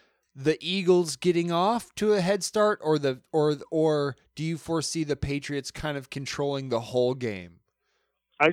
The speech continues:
Speaker 2: see the, I see the Eagles getting off to a good start. They are young. They're, they're gonna be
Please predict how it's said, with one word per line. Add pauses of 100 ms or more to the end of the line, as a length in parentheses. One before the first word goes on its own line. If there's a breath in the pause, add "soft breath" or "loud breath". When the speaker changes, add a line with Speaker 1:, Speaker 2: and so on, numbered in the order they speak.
Speaker 2:
see
the,
I
see
the
Eagles
getting
off
to
a
good (100)
start.
They
are
young.
They're, (320)
they're
gonna
be